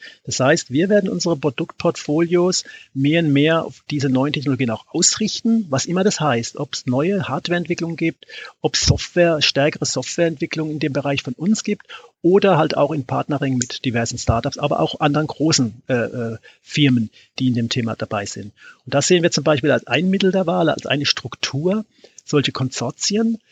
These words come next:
die es, äh, gemeinschaftlich versuchen, die Themen als Standardisierung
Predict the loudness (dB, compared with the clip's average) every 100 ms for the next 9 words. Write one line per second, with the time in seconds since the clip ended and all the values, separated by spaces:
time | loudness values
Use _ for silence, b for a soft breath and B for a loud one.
0 | b _ -4 2 2 2 -4 0 4 4
1 | 2 -2 -4 -2 0 0 0 -2 -4 -2
2 | -2 -4 -2 -4 -4 -6 -8 -8 -8 -2
3 | -2 -2 -4 -4 -6 0 -2 0 0 2
4 | 0 -6 -4 -2 0 -2 -4